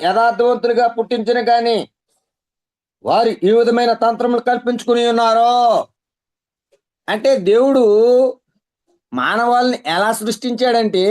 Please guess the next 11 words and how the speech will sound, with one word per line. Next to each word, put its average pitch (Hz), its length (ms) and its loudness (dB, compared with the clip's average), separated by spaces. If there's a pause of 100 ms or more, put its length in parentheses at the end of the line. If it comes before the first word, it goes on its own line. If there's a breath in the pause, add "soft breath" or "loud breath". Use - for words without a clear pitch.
పరిశుద్ధులుగానే 240 880 -2
ఉండడానే 240 460 0 (140)
ఉ-, 208 80 -4 (220 soft breath)
ఉంచాడు. 175 300 -2 (580)
అయితే 262 260 -2 (140)
మన 262 100 -2 (160)
పాత 202 280 -2 (120)
ని-, 226 300 -2
పాత 208 200 -2 (100)
నిబంధన 247 360 -2 (140)
కాలంలో 254 340 0